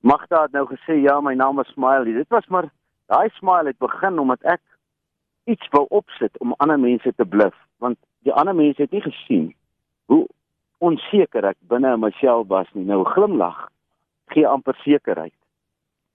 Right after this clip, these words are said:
Nou, daai onsekerheid het ek in my gedra, en baie mense dink maar, jy is die enigste een wat onsekerheid in jou dra, maar dis 'n leuen. Alle mense dra onsekerheid in hulle.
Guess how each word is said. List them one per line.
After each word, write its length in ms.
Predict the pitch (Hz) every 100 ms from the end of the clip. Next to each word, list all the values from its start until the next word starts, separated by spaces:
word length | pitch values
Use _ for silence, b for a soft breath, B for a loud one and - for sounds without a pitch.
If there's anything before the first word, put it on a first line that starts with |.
| _ _
Nou, 120 | 104 104
daai 280 | 127 196
onsekerheid 840 | - 185 185 - 190 - 92 82 - _ _ _
het 120 | 123 -
ek 200 | 175 -
in 80 | 165
my 120 | 127
gedra, 440 | - 110 98 92 90
en 100 | 95
baie 220 | 170 262
mense 280 | 208 185 147
dink 220 | 143 151
maar, 200 | 160 156 _ _ _ _ -
jy 120 | 117
is 60 | 175
die 160 | - 185
enigste 300 | 196 - -
een 80 | 143
wat 120 | 120 117
onsekerheid 680 | 135 123 - 147 127 110 -
in 120 | 104
jou 120 | 95
dra, 260 | 90 92 95
maar 140 | 101
dis 140 | 170 202
'n 180 | 196 107
leuen. 340 | 156 127 87 _ _ _ _ _ _
Alle 220 | 208 226
mense 520 | 208 135 123 - 98 101
dra 180 | 107 120
onsekerheid 720 | 104 120 - 143 - 113 107
in 120 | 104
hulle. 240 | 90 90